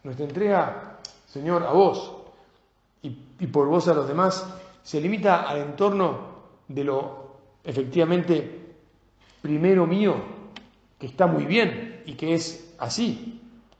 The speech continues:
pero ¿se queda ahí? ¿O vos, Señor, en realidad estás esperando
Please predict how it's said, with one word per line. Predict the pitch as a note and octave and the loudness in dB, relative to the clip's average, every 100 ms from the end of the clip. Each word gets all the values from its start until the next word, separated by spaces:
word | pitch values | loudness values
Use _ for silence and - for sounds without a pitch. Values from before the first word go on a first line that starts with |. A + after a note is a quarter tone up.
| _ _ _ | _ _ _
pero | - D3 D#3 D3 | 2 4 4 0
¿se | D#3 C3 | -6 -2
queda | G3+ G3+ G3+ C#3+ | 2 2 2 0
ahí? | F3 - - - - - - _ - _ _ _ _ _ _ _ _ _ _ _ _ _ - | -2 -4 -8 -14 -18 -20 -20 _ -20 _ _ _ _ _ _ _ _ _ _ _ _ _ 2
¿O | D#3+ | 4
vos, | F#3 | 4
Señor, | F#3 F3 G3 F#3+ - - - - _ _ _ _ | 4 2 2 2 -2 -10 -16 -20 _ _ _ _
en | C#3 | -8
realidad | C3+ C3+ D3+ F3+ E3 - - - - _ | -6 -2 2 4 2 -4 -12 -16 -20 _
estás | - D#3+ F3 | -6 -4 -2
esperando | E3 D3+ E3 F3 F3 F3 - - - | -2 0 2 4 2 0 -10 -18 -20